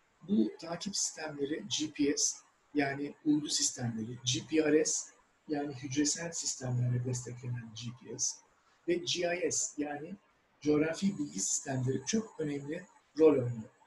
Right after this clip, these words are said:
Siz nasıl ki şu anda herhangi bir, e, A V M'ye gittiğinizde,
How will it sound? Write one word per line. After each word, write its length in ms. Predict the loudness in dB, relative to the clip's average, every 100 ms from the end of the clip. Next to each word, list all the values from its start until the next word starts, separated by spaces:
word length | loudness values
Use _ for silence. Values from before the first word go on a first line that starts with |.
| _ _ -6
Siz 220 | 2 4
nasıl 380 | 4 2 0 0
ki 100 | -4
şu 220 | -2 -2
anda 200 | -4 -6
herhangi 500 | -4 -6 -4 -2 0
bir, 200 | 0 -4 -14 _ -20 _ _ -4
e, 200 | -2 -2
A 220 | -2 2
V 80 | 2
M'ye 220 | 2 -2
gittiğinizde, 760 | -2 -4 -4 -2 0 0 0